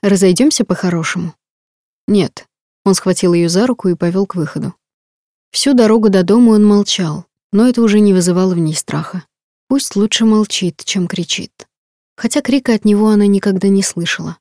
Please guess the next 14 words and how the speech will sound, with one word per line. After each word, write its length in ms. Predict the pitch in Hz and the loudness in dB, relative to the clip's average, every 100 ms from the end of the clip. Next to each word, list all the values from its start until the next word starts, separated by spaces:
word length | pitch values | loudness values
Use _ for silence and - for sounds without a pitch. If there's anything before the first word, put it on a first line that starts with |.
| _ _ _ _ - | _ _ _ _ -8
Почему 320 | 185 - 190 | -4 0 2
люди 220 | 240 247 233 | 4 2 0
прозвали 480 | 233 214 214 214 | 0 0 2 2
его 140 | 208 208 | 2 0
дьяволом? 680 | 196 196 190 185 180 185 - _ _ _ _ _ _ _ | 0 0 0 -2 -4 -6 -10 _ _ _ _ _ _ _
«Что 260 | - - 339 | -4 0 2
вы 100 | 269 | 4
делали 320 | 247 214 190 | 4 4 2
в 80 | 175 | 0
бункере? 500 | 180 175 180 175 - _ _ - | 0 0 -2 -4 -8 _ _ -2
Томас 320 | 339 320 - | 2 2 0
позвонил 480 | 190 185 185 180 165 | -2 0 2 2 0
вам?» 240 | 165 165 _ _ _ _ _ _ - | -4 -6 _ _ _ _ _ _ -6
«Да». 260 | 175 170 | -4 -4